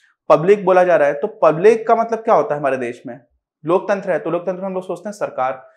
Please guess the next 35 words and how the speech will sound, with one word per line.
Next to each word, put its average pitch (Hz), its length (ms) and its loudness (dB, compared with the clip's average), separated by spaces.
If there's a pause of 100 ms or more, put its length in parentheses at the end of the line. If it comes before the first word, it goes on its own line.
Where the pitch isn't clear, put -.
(240)
तो 220 100 2
एक 185 200 0
तो 226 60 0
दिमाग 208 260 0
में 208 140 -4
आता 202 160 -2
है 226 60 -10
कि 233 60 -10
सरकार 185 520 2
यहाँ 196 180 -6
पे 196 100 -8
इंपॉर्टेंट 156 460 -6
रोल 143 140 -4
प्ले 139 180 -8
करेगी। 117 260 -10
क्या 190 140 2
समझ 196 160 -6
में 190 120 -4
आता 135 160 -6
है? 117 180 -10 (200)
सरकार, 165 540 0
पब्लिक 165 200 -4
सेक्टर 214 240 -8
मतलब 220 280 -8
सरकार 175 460 -2
यहाँ 185 180 -8
पे 214 140 -4
इंपॉर्टेंट 170 520 -6
रोल 156 120 -4
प्ले 143 180 -10
कर 120 160 -8
रही 120 100 -16
होगी। 117 180 -14
कैसा 175 720 -6
इंपॉर्टेंट? 143 540 -2